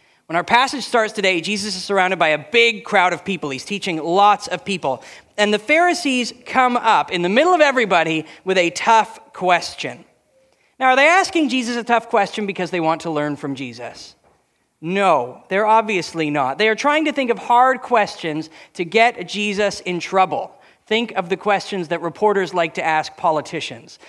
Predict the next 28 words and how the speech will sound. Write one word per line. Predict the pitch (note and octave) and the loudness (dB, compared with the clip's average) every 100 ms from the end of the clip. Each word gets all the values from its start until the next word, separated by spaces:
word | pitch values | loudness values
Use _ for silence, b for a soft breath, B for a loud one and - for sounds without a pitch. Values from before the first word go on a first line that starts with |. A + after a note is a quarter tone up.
| B B | B B
"I'm | E3 E3 F#3+ | 0 0 2
asking | G#3+ B3+ - B3+ A3 | 2 2 0 -2 -2
a | |
question | - G#3 - - G3 F#3+ B B | 2 0 0 -4 -4 -4 B B
that | D#3+ | 0
I | E3+ F3+ | 0 0
hope | - C4+ F4+ D4 | 2 4 4 2
is | A#3 F#3+ | -6 -2
going | A3+ G#3+ | 0 0
to | G3+ | -2
give | F3+ C4+ | 0 0
me | C4+ A#3+ | 0 0
an | G#3+ | 2
answer | G3+ G3+ G3 | 0 0 0
that | F3+ | 2
I | E3 | 0
can | F3+ D#3 | -2 -4
turn | G#3+ | -2
into | G3+ F3 | 0 0
a | D#3+ | 0
really | E3 G3+ G3 | 2 2 0
scandalous | F3+ - F#3 E3+ D#3+ D3+ C#3 | -4 -6 -2 0 0 -4 -6
headline." | - D#3+ B2+ G2 G#2 A#2 b b b | -6 -6 -6 -8 -12 -18 b b b
That | G3 G3+ G#3 | 0 0 -2
is | F3 | -4
what | E3+ | -6
the | D3 | -8
Pharisees | - D#3+ C#3+ - C3 A#2+ | -6 -4 -4 -8 -12 -12